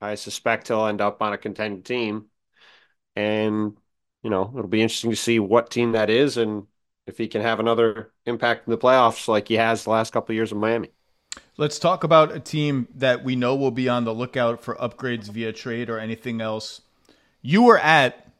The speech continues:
Speaker 2: Wemby Embiid last night, which just turned into Embiid. Seventy points, seven zero, on twenty-four of forty-one from the field,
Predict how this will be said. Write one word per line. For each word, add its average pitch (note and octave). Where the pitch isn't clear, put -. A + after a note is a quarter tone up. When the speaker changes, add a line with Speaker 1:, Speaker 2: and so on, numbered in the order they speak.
Speaker 2:
Wemby C#3+
Embiid B2+
last B2
night, A2+
which E3
just F#3+
turned D#3
into C3+
Embiid. A2+
Seventy D4
points, F#3+
seven A#3+
zero, C#3
on D#3+
twenty-four A3+
of F3
forty-one F#3+
from D#3+
the C#3+
field, B2+